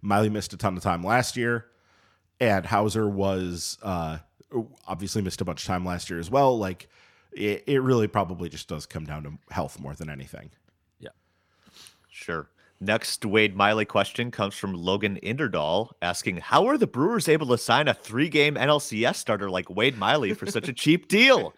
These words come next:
Speaker 2: <laughs>
Speaker 3: He's only four years removed from starting three games in a championship series." Uh,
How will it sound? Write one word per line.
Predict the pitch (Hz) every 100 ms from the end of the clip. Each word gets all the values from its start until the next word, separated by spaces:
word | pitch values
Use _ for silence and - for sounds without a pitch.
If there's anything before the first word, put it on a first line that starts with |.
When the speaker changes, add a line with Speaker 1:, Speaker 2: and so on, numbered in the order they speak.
| -
Speaker 2:
<laughs> | - -
Speaker 3:
He's | 147 220
only | 208
four | 185 175 190
years | 214 214 196
removed | 135 208 233
from | 151
starting | - 156 165 190
three | - 117 185
games | 156 135 120 143 165
in |
a | 180
championship | - 226 392 320 143 - 127 -
series." | 110 87 80 73 71 - - _ _ _ _
Uh, | 92 87